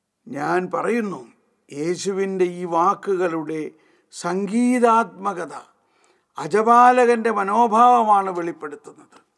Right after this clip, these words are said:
അത് ഇടയൻ ആടുകളോട് സംസാരിക്കുന്നത് പോലെയാണ്, അല്ലേ? നിങ്ങളുടെ ഹൃദയം അസ്വസ്ഥമാകാൻ അനുവദിക്കരുത്. ദൈവത്തിൽ വിശ്വസിക്കുവിൻ,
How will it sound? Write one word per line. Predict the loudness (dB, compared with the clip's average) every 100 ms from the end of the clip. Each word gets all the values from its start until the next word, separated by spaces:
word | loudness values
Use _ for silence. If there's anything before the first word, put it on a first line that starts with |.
| _ _ _ _ _ _ _ _ _ _ _ -12
അത് | -8 -4 -2 -4 -8 -6
ഇടയൻ | 2 4 4 0 -8 -14 -16
ആടുകളോട് | -6 0 2 4 4 4 4 2 2
സംസാരിക്കുന്നത് | -2 -4 -6 -4 0 2 0 -4 -6 -6 -8
പോലെയാണ്, | -10 -10 -12 -16 _ _ _ -14
അല്ലേ? | -6 -6 -6 _ _ _ _ _ _ _ _ _ _
നിങ്ങളുടെ | -12 -8 -6 -4 -2 -2
ഹൃദയം | -2 2 4 4
അസ്വസ്ഥമാകാൻ | -2 -6 -10 -10 -8 -2 0 0 -2 -4 -6
അനുവദിക്കരുത്. | -8 -2 0 -2 -8 -12 -12 -18 -18 -18 _ _ _ _ _ _ _ -14
ദൈവത്തിൽ | -6 -4 -2 -4 -4 -8 -8
വിശ്വസിക്കുവിൻ, | -12 -12 -12 -12 -14 -18 -18 -18